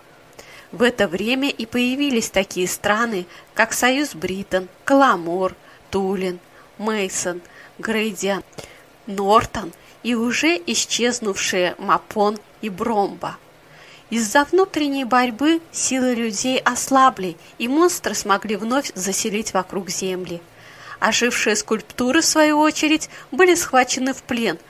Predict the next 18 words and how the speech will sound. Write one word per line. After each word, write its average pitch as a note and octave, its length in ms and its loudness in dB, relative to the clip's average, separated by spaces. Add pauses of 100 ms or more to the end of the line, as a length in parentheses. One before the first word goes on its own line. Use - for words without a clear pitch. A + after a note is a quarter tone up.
(280)
либо G#3+ 240 -2
нашли A3 400 0
новую B3+ 420 2
родину. F#3+ 540 -2 (580)
И F#3 120 -2
был A#3+ 360 4
среди G#3+ 420 -2
них A3 320 -4 (120)
он, A#3+ 320 2 (540)
Бахаморг. A#3 840 0 (460)
Когда F3+ 380 2
империя A3+ 640 -4
Арпан A3+ 400 -2 (180)
объединила G#3+ 720 -2
континент, G3 760 -2 (240)
он F3+ 180 0
был F#3 180 -2
героем, C4 560 2